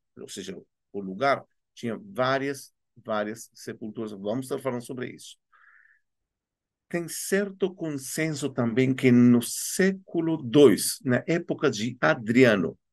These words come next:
mais precisamente no ano cento e trinta e cinco, Adriano constrói, não no Santo Sepulcro, naquela época não tinha, não existia Santo Sepulcro, mas no lugar onde depois seria construído o Santo Sepulcro,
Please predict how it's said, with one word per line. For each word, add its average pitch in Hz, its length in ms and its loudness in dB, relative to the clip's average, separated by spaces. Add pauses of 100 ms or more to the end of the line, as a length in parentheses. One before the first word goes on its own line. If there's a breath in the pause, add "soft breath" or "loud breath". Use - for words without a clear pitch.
mais 143 320 0
precisamente 143 680 -2
no 131 80 4
ano 110 120 2
cento 202 640 -2
e - 140 -8
trinta 196 420 2
e 120 100 0
cinco, - 720 -6 (400)
Adriano 135 460 4
constrói, 165 920 2 (560)
não 139 420 6
no 233 140 6
Santo 135 400 0
Sepulcro, 160 460 0
naquela 101 260 0 (300)
época 110 320 0
não 113 60 -2
tinha, 165 280 4
não 127 60 6
existia 120 420 2
Santo 135 240 0
Sepulcro, 113 320 -4
mas 120 160 0
no 143 120 4
lugar 147 840 2 (500)
onde 117 280 0
depois 120 560 -2
seria 151 220 -4
construído 127 720 0
o - 40 -10
Santo 120 300 0
Sepulcro, - 600 -4